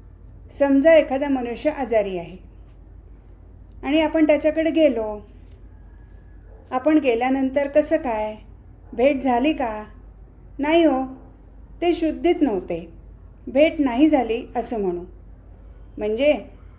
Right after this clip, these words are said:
त्या देहाला जरी पाहिलं तरी भेट झाली नाही असं आपण म्हणतो.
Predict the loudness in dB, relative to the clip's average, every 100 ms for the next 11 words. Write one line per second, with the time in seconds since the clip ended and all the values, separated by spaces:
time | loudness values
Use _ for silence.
0 | -20 -6 0 0 0 -2 -2 2 2 4
1 | 2 0 -2 -2 -4 -4 -6 -14 -20 -20
2 | -20 -12 -4 -4 -2 0 -2 2 4 4
3 | 4 2 -4 -8 -14 -12 -10 -4 -4 -2
4 | -4 -4 -6 -6